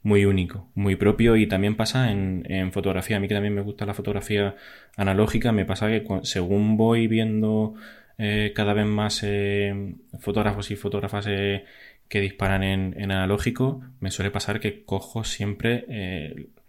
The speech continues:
lo que más me llama la atención, lo que más me atrae de la forma de revelar, lo que más me atrae de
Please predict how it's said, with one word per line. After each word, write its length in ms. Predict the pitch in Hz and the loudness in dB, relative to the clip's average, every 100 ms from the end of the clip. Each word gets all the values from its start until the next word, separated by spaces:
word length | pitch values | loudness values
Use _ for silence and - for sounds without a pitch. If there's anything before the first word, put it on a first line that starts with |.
| - _ | -20 _
lo 140 | 95 95 | -6 -4
que 100 | 95 | -2
más 140 | 98 | 0
me 140 | 104 | 0
llama 180 | 101 101 | 0 0
la 80 | 101 | -2
atención, 640 | 98 95 - 107 107 107 | -2 -6 -4 0 2 2
lo 80 | 104 | 0
que 60 | 98 | 0
más 160 | 98 | -2
me 80 | 101 | -4
atrae 220 | 98 101 | -4 -2
de 60 | 98 | -2
la 60 | 98 | -2
forma 240 | 98 98 | -4 -4
de 60 | 98 | -4
revelar, 400 | 95 101 104 104 | -4 -2 -2 -2
lo 100 | 101 | -4
que 60 | |
más 120 | 101 | -8
me 80 | 101 | -8
atrae 240 | 104 98 101 | -8 -4 -2
de 180 | 101 | -4